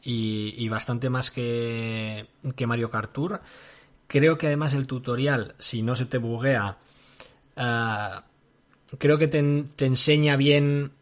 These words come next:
eh, cómo jugar, lo de cómo hacer los derrapes y todo esto, ¿vale? Cosa que a lo mejor en el Mario Kart Tour, si tú has sido jugador de Mario Kart,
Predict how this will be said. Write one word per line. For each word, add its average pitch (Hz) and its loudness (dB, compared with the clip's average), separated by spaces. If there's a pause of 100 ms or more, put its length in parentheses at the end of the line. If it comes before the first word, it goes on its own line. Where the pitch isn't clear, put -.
(280)
eh, 131 0 (280)
cómo 131 2
jugar, 151 2
lo 127 4
de 120 0
cómo 127 0
hacer 123 -2
los 113 -2
derrapes 123 0
y 117 -4
todo 120 0
esto, 160 -4 (100)
¿vale? 123 -2
Cosa 127 -2
que 127 -2
a - -2
lo 127 0
mejor 127 0
en 123 0
el 120 -2
Mario 123 0
Kart 120 -6
Tour, 110 -4 (1040)
si - 0
tú 135 2
has 143 4
sido 147 2
jugador 139 2
de 135 2
Mario 127 0
Kart, 127 -2